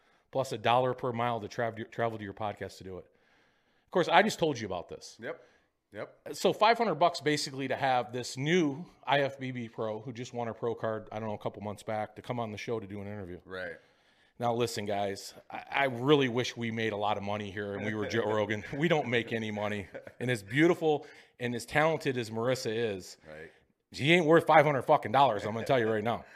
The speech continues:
Speaker 2: <laughs> I, I, I mean, she might be, but we, I mean, we, what happened was we got big timed, man. But, you know, everyone's got their own thing, and, and I'm not gonna knock anybody for definitely trying to make a living doing what you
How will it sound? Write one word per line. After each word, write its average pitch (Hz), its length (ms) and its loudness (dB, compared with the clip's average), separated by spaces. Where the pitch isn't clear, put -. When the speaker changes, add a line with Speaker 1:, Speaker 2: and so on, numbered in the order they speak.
Speaker 2:
<laughs> - 220 -18
I, 226 100 -4
I, 185 1120 -4
I - 20 -4
mean, 180 160 -4
she 165 140 -10
might 131 300 -4
be, 104 140 -8
but 117 300 -6
we, 143 180 -10
I 117 100 -12
mean, 139 160 -10
we, 147 140 -12
what 127 140 -10
happened 180 280 -12
was 110 160 -10
we 127 120 -12
got 135 180 -8
big 202 180 -12
timed, 76 360 -14
man. 95 240 -18
But, 101 220 -10
you 214 100 -12
know, 196 120 -4
everyone's 214 400 -6
got 156 280 -4
their 131 200 -4
own 117 160 -6
thing, 92 300 -12
and, 113 340 -10
and 117 100 -12
I'm 120 120 -8
not 117 160 -8
gonna 113 160 -12
knock 110 240 -10
anybody 110 380 -12
for 98 240 -16
definitely 120 280 -10
trying 101 220 -14
to 95 40 -16
make 92 160 -18
a 90 60 -16
living 156 320 -8
doing 143 380 -10
what 98 160 -12
you 87 80 -20